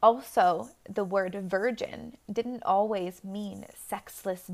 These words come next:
being or good girl. It actually meant independent, strong woman. So even Mother Mary was taken from being this strong, independent, sex-full woman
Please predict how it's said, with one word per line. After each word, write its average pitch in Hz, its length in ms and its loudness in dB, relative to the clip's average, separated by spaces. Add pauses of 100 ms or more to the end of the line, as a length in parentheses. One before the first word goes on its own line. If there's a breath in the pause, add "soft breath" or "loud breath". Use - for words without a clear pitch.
(120)
being 190 640 -12
or 190 420 -4
good 190 340 -6
girl. 185 480 -8 (560 loud breath)
It 220 100 6
actually 233 440 0
meant 190 720 -10 (420 loud breath)
independent, 214 840 -2
strong 190 760 -6
woman. 208 520 -8 (520 loud breath)
So - 160 -8
even 240 400 0
Mother 196 280 2
Mary 185 560 -4 (120)
was 208 180 -8
taken 214 440 -8
from 190 380 -8
being 190 560 -8 (320 loud breath)
this 202 240 -2
strong, 214 880 4 (100)
independent, 226 1040 -2 (220)
sex-full 262 1120 -2
woman - 680 -8